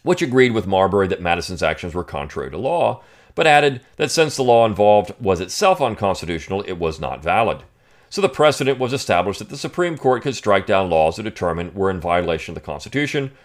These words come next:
which also launched the notion that the court was above politics. Now, again, this was not the first time the court actually weighed in on a constitutional issue. It was in, it was before that, right? Hilton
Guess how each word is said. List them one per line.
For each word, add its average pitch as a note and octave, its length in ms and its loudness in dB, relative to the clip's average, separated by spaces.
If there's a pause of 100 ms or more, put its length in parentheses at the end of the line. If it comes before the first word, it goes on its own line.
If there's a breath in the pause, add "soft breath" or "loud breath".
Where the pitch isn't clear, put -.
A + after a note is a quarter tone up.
(140 soft breath)
which - 160 -6
also D3 280 4
launched G2 300 0
the F#2+ 40 -6
notion E2+ 320 -2
that F2 140 -6
the F#2+ 80 -6
court D#2+ 340 -6
was C#2+ 320 -6
above C#2 500 -8
politics. - 720 0 (720 soft breath)
Now, B2+ 180 4
again, C3+ 260 2
this B2 120 0
was C3+ 140 -4
not C#3+ 160 0
the A2+ 100 0
first C#3 360 0
time A2 220 2
the F#2+ 80 -2
court G2 340 0
actually F#2+ 320 -4
weighed F2+ 300 0
in F2 120 -4
on D#2+ 100 -8
a D#2 40 -10
constitutional D2 680 -12
issue. G#2 260 -8
It D#2 120 -10
was D#2 440 -4 (540 soft breath)
in, F#2+ 640 -4
it A2+ 80 -10
was F#2+ 220 -2
before B2 400 4
that, - 220 -6
right? D#2 280 -10
Hilton F#2 460 -6